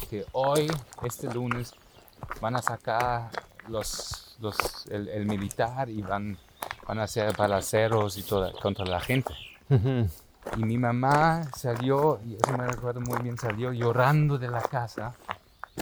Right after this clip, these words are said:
Speaker 1: dejándonos porque no sabía qué va a pasar con ella. Pero sintió muy fuerte que tiene que hacer esto. Y porque mucha gente decidieron hacerlo, era tanta gente que se unió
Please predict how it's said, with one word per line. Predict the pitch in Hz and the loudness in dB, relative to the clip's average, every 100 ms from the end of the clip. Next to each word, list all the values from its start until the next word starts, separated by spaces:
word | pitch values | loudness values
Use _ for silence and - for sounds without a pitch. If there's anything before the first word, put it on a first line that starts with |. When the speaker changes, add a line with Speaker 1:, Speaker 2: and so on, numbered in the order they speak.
| - | -8
Speaker 1:
dejándonos | 120 - 135 139 151 156 180 196 - - | -8 -6 -4 -4 -4 -4 -4 -4 -10 -14
porque | 98 - | -14 -8
no | 113 123 | -4 -4
sabía | - 131 117 117 | -4 -6 -6 -6
qué | 113 | -6
va | 107 | -8
a | 107 | -10
pasar | 107 - 110 | -12 -12 -10
con | 104 | -6
ella. | 98 113 98 - - - - - - - - | -4 -4 -8 -14 -20 -20 -20 -20 -18 -14 -8
Pero | 107 | -8
sintió | 107 123 117 113 139 - 135 | -6 -6 -6 -4 -4 -4 -2
muy | 147 143 | -2 -4
fuerte | - 131 - 147 | -4 -4 -4 -4
que | - | -2
tiene | 127 120 | 0 -2
que | - | -2
hacer | 113 107 110 104 | -8 -8 -10 -8
esto. | 101 - - - - - - - - - - - - - - - - - | -6 -6 -8 -20 -18 -18 -8 -6 -6 -10 -18 -20 -18 -16 -12 -12 -12 -14
Y | - | -14
porque | - 120 127 | -8 -4 0
mucha | 127 160 - 139 | 0 2 0 0
gente | 139 143 | 0 -2
decidieron | 131 123 117 110 135 131 113 | -4 -6 -6 0 0 2 -2
hacerlo, | 107 - 143 117 98 110 - - - - - - - - - - - - - - - - - | -4 0 4 4 2 -2 -6 -20 -20 -18 -14 -14 -16 -20 -20 -20 -20 -20 -16 -16 -16 -20 -12
era | 113 117 | -4 -4
tanta | - 165 170 151 | 0 0 2 0
gente | - 160 175 - 123 - - - | 0 0 2 0 -6 -8 -10 -10
que | 117 | -8
se | 120 | -6
unió | 117 120 117 123 | -4 0 2 2